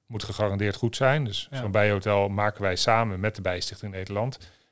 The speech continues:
Speaker 1: We willen hun goedkeuring, we willen weten dat het een product is wat functioneel is. Eh, dus ook echt bijdraagt. En tegenwoordig zeg je dan impact heeft, want het woord impact hebben, dat is nu helemaal,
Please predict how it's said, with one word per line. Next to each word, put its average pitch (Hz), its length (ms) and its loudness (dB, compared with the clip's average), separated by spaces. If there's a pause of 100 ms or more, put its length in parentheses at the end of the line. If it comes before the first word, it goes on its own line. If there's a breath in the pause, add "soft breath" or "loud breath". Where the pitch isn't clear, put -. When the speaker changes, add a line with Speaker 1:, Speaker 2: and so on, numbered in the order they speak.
Speaker 1:
We - 80 -20
willen 87 240 -6
hun 117 80 4
goedkeuring, 113 520 0
we 107 60 -2
willen 92 160 -6
weten 107 160 2
dat - 80 -12
het 117 120 -8
een 120 180 -6
product 117 220 -2
is 110 100 -10
wat 110 180 -6
functioneel 110 580 2
is. 117 220 -2 (480 soft breath)
Eh, 98 220 0 (160)
dus 104 220 -2
ook 104 120 -2
echt 101 180 -2
bijdraagt. 101 560 2
En 92 220 -12
tegenwoordig 92 400 -10
zeg - 140 -12
je 101 60 -8
dan 95 280 -4
impact 101 480 -4
heeft, 107 260 -2
want 98 140 -6
het - 120 -8
woord 98 280 -6
impact 104 440 -6
hebben, 92 180 -8
dat 98 140 -10
is - 100 -8
nu 104 100 -6
helemaal, 92 340 -8